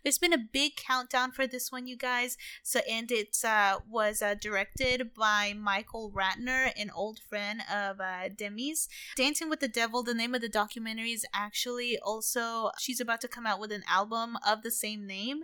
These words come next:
The doc has, is a four-part series on her relapse that happened in twenty eighteen and just what transpired, you know, her overdose, how she almost died, more or less.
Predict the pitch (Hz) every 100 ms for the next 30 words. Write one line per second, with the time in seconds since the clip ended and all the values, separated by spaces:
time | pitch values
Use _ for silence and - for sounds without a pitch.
0 | - 220 214 226 226 226 - - 247 240
1 | 226 226 226 - - - - 220 226 202
2 | 254 285 349 349 - 269 247 233 240 233
3 | - - - - 208 233 240 240 233 233
4 | 240 - - - 247 220 214 269 294 226
5 | 196 - - 208 220 233 226 226 208 202
6 | 208 196 202 - 226 226 220 185 - -
7 | 214 190 190 190 - - - - 214 208
8 | 208 208 208 208 226 226 - - 254 254
9 | - 233 226 233 226 226 214 226 220 214
10 | - - - 226 - 247 262 254 247 254
11 | 269 - - - - - 247 247 262 262
12 | 247 226 226 - 294 277 208 202 - 233
13 | 247 240 233 226 208 214 -